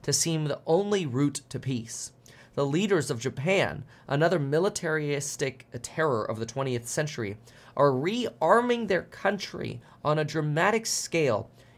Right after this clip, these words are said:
even as the cost of inflating its already extraordinary, or even at the cost of already inflating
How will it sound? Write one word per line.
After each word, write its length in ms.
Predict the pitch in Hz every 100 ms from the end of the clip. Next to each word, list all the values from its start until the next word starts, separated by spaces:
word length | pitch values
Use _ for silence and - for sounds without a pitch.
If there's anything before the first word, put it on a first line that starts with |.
| -
even 440 | 196 226 240 226 226
as 280 | 156 156 -
the 80 |
cost 580 | 113 - - 160 185 -
of 180 | - 117
inflating 800 | 117 107 - 135 180 196 104 73 135
its 180 | 120
already 640 | - 131 123 151 185 190 127
extraordinary, 840 | 123 - - 143 151 151 139 131
or 80 | 131
even 300 | 123 175 - -
at 220 | 196 -
the 80 | 190
cost 400 | 156 135 - 127
of 100 | 113
already 400 | 120 131 147 135
inflating 540 | 113 123 135 120